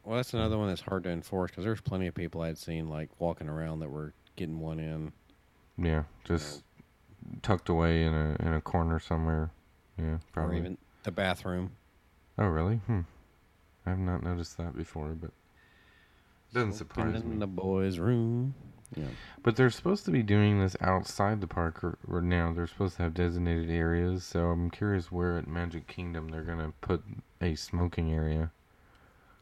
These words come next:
Speaker 1: I don't know.
Speaker 2: I don't see a whole lot, unless they're gonna,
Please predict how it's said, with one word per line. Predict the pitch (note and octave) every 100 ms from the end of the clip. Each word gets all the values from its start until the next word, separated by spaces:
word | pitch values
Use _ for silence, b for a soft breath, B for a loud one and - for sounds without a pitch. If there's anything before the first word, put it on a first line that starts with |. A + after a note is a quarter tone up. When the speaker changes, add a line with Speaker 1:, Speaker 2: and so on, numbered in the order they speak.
| b -
Speaker 1:
I | G#2+
don't | G#2
know. | G#2 F#2 F#2 - - -
Speaker 2:
I |
don't | F2 F2 E2+
see | -
a | E2+
whole | D#2+ E2+
lot, | E2+ E2
unless | F2 F#2 F2+
they're | F#2+ E2+
gonna, | F2 E2+